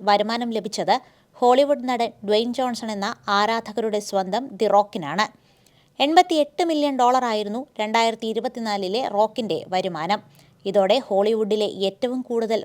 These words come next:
പ്രതിഫലം വാങ്ങുന്ന നടനായി മാറിയിരിക്കുകയാണ് ഡെയ്ൻ ജോൺസൺ.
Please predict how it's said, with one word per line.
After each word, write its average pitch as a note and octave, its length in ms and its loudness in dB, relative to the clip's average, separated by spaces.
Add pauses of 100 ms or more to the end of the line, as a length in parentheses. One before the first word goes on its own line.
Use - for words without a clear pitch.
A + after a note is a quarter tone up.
പ്രതിഫലം G#3+ 480 0
വാങ്ങുന്ന A3 380 -2
നടനായി G3+ 360 -2 (120)
മാറിയിരിക്കുകയാണ് G#3 880 -2 (160)
ഡെയ്ൻ G3+ 280 2
ജോൺസൺ. E3+ 400 -2